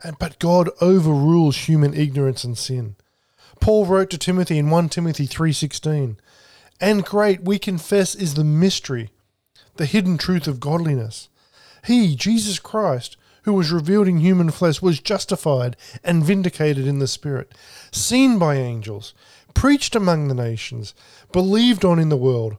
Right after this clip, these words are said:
taken up in glory." <clears throat> How true is that? Nowhere is this better illustrated than when God took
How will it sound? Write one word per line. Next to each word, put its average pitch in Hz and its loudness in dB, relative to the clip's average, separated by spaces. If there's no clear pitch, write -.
taken 190 0
up 156 -2
in 135 -4
glory." 123 -6
<clears throat> - -18
How 170 -6
true 170 2
is 120 0
that? 135 -4
Nowhere 185 2
is 185 2
this 185 2
better 180 0
illustrated 120 0
than 143 2
when 139 2
God 143 0
took - -2